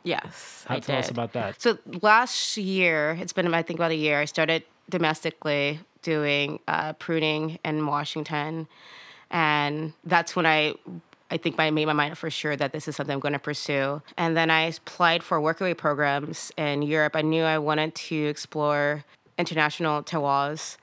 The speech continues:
Speaker 1: um, and not, and then explore not only just New World wines, but also Old, Old World wines. Um, and so I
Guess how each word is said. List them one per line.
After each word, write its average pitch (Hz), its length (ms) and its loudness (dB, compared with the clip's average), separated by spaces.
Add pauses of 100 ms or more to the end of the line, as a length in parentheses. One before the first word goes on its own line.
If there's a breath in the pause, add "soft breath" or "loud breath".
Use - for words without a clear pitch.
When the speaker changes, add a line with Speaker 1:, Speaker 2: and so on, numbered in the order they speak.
(500 loud breath)
Speaker 1:
um, 151 640 2
and 151 520 -4 (220)
not, 160 400 0
and 151 140 0
then 147 100 -2
explore 156 400 0
not 151 180 0
only 156 240 0
just 160 240 -4
New 156 160 0
World 147 180 -2
wines, 143 240 -2
but 147 80 -4
also 147 220 -6
Old, 151 220 -2
Old 165 200 0
World 151 240 -2
wines. 143 600 -2
Um, 156 500 -2 (580 loud breath)
and 151 440 2
so 151 640 0
I 143 720 0